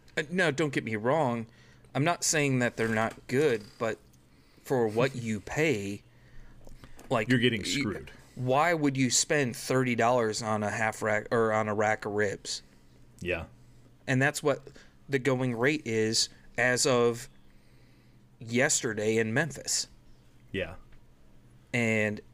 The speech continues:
Speaker 1: I'm sorry, but when I could feed my family three meals for thirty dollars and smoke the ribs in my smoker and get a similar product, if not better product,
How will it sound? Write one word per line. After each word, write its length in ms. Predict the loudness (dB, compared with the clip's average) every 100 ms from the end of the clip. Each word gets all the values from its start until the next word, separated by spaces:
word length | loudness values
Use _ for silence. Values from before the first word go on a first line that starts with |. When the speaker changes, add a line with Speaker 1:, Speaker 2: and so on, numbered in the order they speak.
| -4
Speaker 1:
I'm 160 | -2 0
sorry, 420 | 2 2 2 0
but 320 | 2 2 2 -2 -12 -16 -20 -20 -4
when 480 | 0 2 2 2 0
I 260 | 0 -2
could 200 | 0 -4
feed 300 | -2 -2 0
my 180 | 2 0
family 720 | 0 0 0 0 0 -2 -6 -12 -16 -16
three 360 | -4 0 2 2
meals 440 | 2 2 0 -2
for 140 | -4
thirty 340 | -4 -2 -2 0
dollars 520 | 0 2 0 0 -2 -4 -12 -18 -10
and 220 | -2 0 0
smoke 320 | 0 -2 -2
the 80 | 0
ribs 360 | 4 4 2 0
in 100 | 2
my 140 | 2
smoker 720 | 0 0 -2 -2 -2 -2 -6 -16 -20 -20 -20 -20 -4
and 300 | 0 0 0
get 140 | 0 0
a 60 |
similar 460 | 0 0 0 0 0
product, 560 | 2 2 2 0 -6 -20 -20 -20 -20 -20 -6
if 160 | -6 -2
not 340 | 0 -2 -4 0
better 300 | 2 2 0
product, 600 | -2 0 2 2 -2